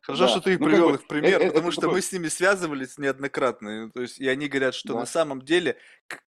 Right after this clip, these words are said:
Speaker 1: к-, нам не нужны ваши услуги не потому, что они хуёвые, а потому что спрос у нас опережает возможности наши.
Speaker 2: Да, да.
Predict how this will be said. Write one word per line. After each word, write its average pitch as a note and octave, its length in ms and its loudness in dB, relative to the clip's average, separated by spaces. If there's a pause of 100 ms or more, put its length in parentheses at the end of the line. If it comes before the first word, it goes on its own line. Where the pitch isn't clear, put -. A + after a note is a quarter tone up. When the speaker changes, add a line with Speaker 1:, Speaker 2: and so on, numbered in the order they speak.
(140)
Speaker 1:
к-, D3+ 160 -6
нам D3 440 2
не D3 80 -6
нужны D3+ 380 -6
ваши C#3 300 0
услуги D#3+ 420 -8
не C3 120 -8
потому, F#3+ 340 -4
что - 200 -2
они D3 180 -6
хуёвые, C3+ 580 0 (240)
а A#2 80 -6
потому F3 320 -4
что - 200 -8
спрос - 600 4 (360)
у D3 100 -6
нас C#3+ 480 0
опережает C#3 760 2 (100)
возможности B2 680 -2
наши. F#2 320 -10 (1000)
Speaker 2:
Да, A2 320 -4 (260)
да. A#2+ 280 2